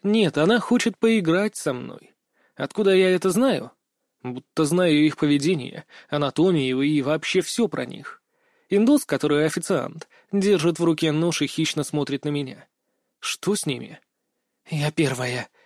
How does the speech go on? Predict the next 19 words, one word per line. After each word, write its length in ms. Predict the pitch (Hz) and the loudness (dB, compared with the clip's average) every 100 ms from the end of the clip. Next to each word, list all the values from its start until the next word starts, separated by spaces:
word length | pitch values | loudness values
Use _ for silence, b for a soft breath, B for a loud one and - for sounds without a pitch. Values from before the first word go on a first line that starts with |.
| _ | _
прошипела 500 | - 151 151 139 131 | -4 -2 -2 -2 -4
девушка. 540 | 127 127 - - - - _ _ _ _ _ _ | -4 -8 -10 -14 -14 -16 _ _ _ _ _ _
«Ты 180 | 135 139 | -4 -2
испила 420 | - 156 151 147 | 0 0 2 2
крови», 480 | - 156 123 104 - _ _ | 2 2 0 -4 -14 _ _
огрызнулся 640 | 190 165 156 151 139 - 143 | -2 0 2 2 -2 -2 -2
официант 580 | 131 151 202 208 202 - b b | -2 0 2 2 0 -4 b b
и 100 | 147 | -2
даже 260 | 151 160 233 | 0 2 0
оскалился 540 | - 170 147 151 190 | 0 2 2 2 0
в 40 | |
знак 240 | 175 151 - | 0 -2 -2
своей 320 | 151 135 131 | 0 0 0
серьезности. 800 | - 147 139 120 131 - - 147 _ _ _ _ _ _ | -2 -2 -4 -6 -10 -14 -14 -14 _ _ _ _ _ _
«Сначала 500 | - 139 127 180 180 | -16 -12 -2 2 4
я 180 | 175 175 | 6 6
ему 160 | 175 | 4
сломаю 460 | 170 180 175 180 170 | 4 4 4 4 4
челюсть 640 | - 233 180 - - - | 4 2 2 0 -8 -16